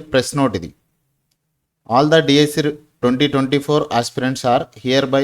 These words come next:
informed that the final key and final response sheets of D S C twenty twenty-four examinations have been released in the official website of Telangana School Education Department.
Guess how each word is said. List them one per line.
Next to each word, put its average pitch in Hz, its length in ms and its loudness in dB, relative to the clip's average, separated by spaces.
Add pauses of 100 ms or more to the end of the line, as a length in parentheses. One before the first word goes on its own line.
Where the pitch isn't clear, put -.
informed 123 440 0
that 139 120 -2 (260)
the 113 60 0 (100)
final 135 280 2 (100)
key 156 160 0 (280)
and 123 100 0 (140)
final 135 260 0 (100)
response 139 420 0
sheets 104 220 -6 (760)
of 120 60 2 (120)
D 131 200 4
S 147 80 -8
C 156 160 -4
twenty 135 260 0
twenty-four 139 460 -2
examinations 131 600 -4 (120)
have 123 140 0 (100)
been 147 140 -2 (720)
released 147 480 2
in 143 120 -4
the 165 60 6 (100)
official 147 440 -2
website 139 440 -2
of 127 60 -2 (120)
Telangana 135 520 -2
School 120 280 -4
Education 120 400 -6 (100)
Department. 104 480 -4